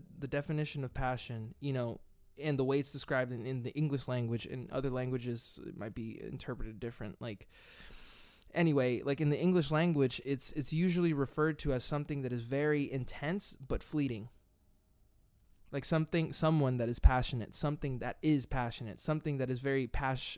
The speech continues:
passionate in characteristic, you know? But your purpose, that's intangible. Like, that doesn't move,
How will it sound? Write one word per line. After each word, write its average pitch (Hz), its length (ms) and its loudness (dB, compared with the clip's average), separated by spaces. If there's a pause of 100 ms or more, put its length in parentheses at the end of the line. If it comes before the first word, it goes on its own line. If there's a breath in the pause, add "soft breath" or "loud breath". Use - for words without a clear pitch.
passionate 139 560 -2
in 131 140 -4
characteristic, 117 760 -10 (180)
you 135 120 -6
know? 131 200 -4 (880)
But - 160 8
your 135 100 4
purpose, 165 580 8 (560 soft breath)
that's 139 320 0
intangible. 127 840 -2
Like, 123 160 -8
that 143 160 -2
doesn't 156 260 0
move, 123 600 -2